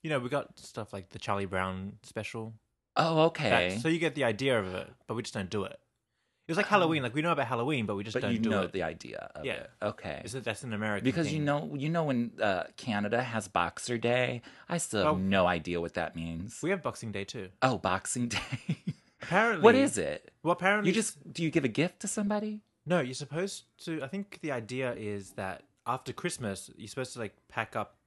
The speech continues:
Speaker 1: extra food and gifts and give it away to per-, people who need it.
Speaker 2: Oh, okay.
Speaker 1: In a box.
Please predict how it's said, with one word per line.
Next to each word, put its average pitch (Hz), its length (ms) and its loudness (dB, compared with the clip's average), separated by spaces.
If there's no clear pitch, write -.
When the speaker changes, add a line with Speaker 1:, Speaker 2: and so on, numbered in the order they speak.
Speaker 1:
extra 110 280 -8
food 110 200 -6
and 101 160 -6
gifts - 320 -8
and 101 200 -10
give 101 120 -6
it 98 80 -6
away 98 400 -4
to 110 100 -10
per-, 104 180 -6
people 101 320 -8
who 101 80 -6
need 98 180 -6
it. - 160 -10
Speaker 2:
Oh, 151 240 0
okay. 95 240 -4
Speaker 1:
In - 60 0
a 107 40 -2
box. - 460 -4